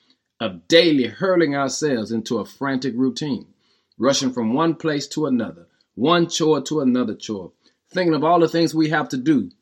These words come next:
that we never have enough time in the day to get done. Un-, consequently, we end up frustrated. You see, the truth is,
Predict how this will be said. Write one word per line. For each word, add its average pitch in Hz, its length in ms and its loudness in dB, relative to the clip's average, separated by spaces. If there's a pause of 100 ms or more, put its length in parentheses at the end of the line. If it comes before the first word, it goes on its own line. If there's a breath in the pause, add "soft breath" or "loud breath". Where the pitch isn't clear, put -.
(180)
that 107 200 -4
we 104 100 -2
never 110 380 2
have 113 220 -2
enough 113 240 -4
time 117 300 -4
in 113 80 0
the 113 80 -2
day 95 300 -6 (300)
to 90 100 -10
get 87 320 -6
done. 85 260 -10 (840)
Un-, 131 220 4 (120)
consequently, 117 840 -2 (360)
we 127 240 6
end 120 220 4
up 107 160 -2
frustrated. 110 720 -4 (340)
You 110 80 -6
see, 156 120 4
the 135 100 2
truth 185 340 2
is, 135 340 2